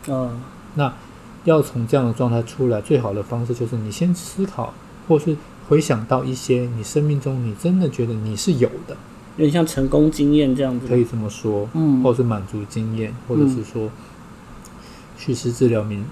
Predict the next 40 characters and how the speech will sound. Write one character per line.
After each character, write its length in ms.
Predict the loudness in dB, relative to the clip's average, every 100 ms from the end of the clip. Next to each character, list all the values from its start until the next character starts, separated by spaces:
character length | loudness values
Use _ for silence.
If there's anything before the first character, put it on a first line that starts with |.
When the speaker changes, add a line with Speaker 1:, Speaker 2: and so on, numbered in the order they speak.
| -6
Speaker 2:
里 100 | -6
面 160 | -2 -4
说 160 | 0 -2
的 100 | -2
闪 280 | -4 -4 -2
亮 180 | -4
的 80 | -4
时 220 | -8 -10 -14
刻， 180 | -12 -12 -8
Speaker 1:
嗯 160 | -2 0
哼 180 | 0 2
哼。 80 | 4
Speaker 2:
那 120 | 4
些 240 | 4 0 -2 -10 -6
已 80 |
经 220 | -2 2 2
让 160 | 2
你 60 | 0
感 200 | -2 -4
受 140 | 0
到 120 | 0
很 140 | 0 -2
满 240 | -4 -4 -6 -10
足 180 | -8 -8
的， 160 | -8 -10 -2
Speaker 1:
嗯。 200 | 0 0
Speaker 2:
的 120 | 0 2
状 300 | 4 4 2
态， 220 | -2 -2 0
Speaker 1:
嗯。 160 | 2 4
Speaker 2:
会 100 | 6
让 160 | 4
你 80 | 2
更 220 | 4 4 4
容 180 | 2
易 80 | 0
进 260 | 0 0 0
入 140 | 0 0
到， 100 | -2
哎， 160 | 0